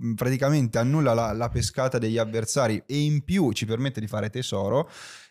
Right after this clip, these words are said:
e è una carta che con ruote è veramente, veramente forte, e, e posso dire anche con sé porta anche molta frustrazione <laughs> da parte degli opponent, perché in effetti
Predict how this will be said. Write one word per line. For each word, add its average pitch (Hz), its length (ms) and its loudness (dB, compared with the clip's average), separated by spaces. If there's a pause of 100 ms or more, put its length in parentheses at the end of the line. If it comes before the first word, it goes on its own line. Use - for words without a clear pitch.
(100)
e 123 420 -2
è 139 120 0
una 139 200 2
carta 127 300 0
che 117 140 -2
con 139 160 0
ruote 113 640 2
è 110 400 -4
veramente, 110 920 0
veramente 104 600 -2
forte, 101 640 0 (100)
e, 82 460 -10 (380)
e 120 120 -4
posso 120 400 -2
dire 117 240 2
anche 107 520 -2
con 120 240 0
sé 113 200 0
porta 107 320 -2
anche 110 240 -2
molta 113 380 0
frustrazione 113 720 0
<laughs> - 40 -16
da 123 100 -4
parte 113 360 -2
degli 110 240 0
opponent, 120 480 -2
perché 120 280 -8
in 120 80 -4
effetti 110 640 -6